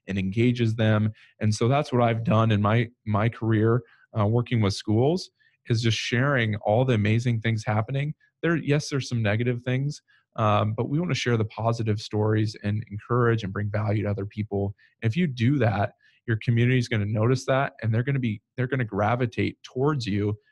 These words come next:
because they wanna be a part of that energy and the excitement that you're bringing,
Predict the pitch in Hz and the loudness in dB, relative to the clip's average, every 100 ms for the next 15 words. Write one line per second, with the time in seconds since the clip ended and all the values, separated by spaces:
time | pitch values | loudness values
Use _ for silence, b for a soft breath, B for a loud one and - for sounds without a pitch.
0 | - 113 123 110 117 147 180 101 90 98 | -6 -2 0 0 2 2 2 -2 -2 -4
1 | 98 - 104 92 98 - _ _ 135 151 | -4 -4 -4 -4 -8 -8 _ _ 0 2
2 | 131 - 101 98 101 98 - - 113 131 | 0 -2 -4 -2 -2 -4 -6 -4 -2 -2
3 | 82 60 - - 107 107 104 104 110 104 | -8 -12 -12 -6 -2 0 0 -2 0 0
4 | 104 104 | 0 -4